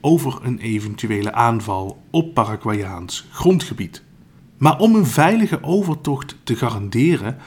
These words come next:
moest eerst de Paraguayaanse marine ter plekke worden uitgeschakeld. Die bestond uit één oorlogsschip en twee kanonneerboten, dus in principe zou dat relatief makkelijk moeten zijn, maar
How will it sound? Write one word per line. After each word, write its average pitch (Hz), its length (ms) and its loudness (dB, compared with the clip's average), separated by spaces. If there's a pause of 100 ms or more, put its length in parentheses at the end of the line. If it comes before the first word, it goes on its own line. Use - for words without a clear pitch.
(200)
moest 139 540 4
eerst 175 520 -2
de 120 80 0
Paraguayaanse 117 920 -2
marine 107 580 -4
ter - 160 -10
plekke 202 520 0
worden 98 340 -6
uitgeschakeld. 95 880 -8 (180)
Die 156 160 6
bestond 196 400 2
uit 151 300 -2
één 185 300 2
oorlogsschip 151 760 2
en 104 320 -6
twee 139 280 2
kanonneerboten, 104 1120 0 (220)
dus 104 480 -4
in 113 180 -2
principe 110 760 -2
zou 110 320 -2
dat 98 180 -6
relatief 101 640 -6
makkelijk 110 540 -4
moeten 147 300 0
zijn, 135 420 0 (340)
maar 139 400 0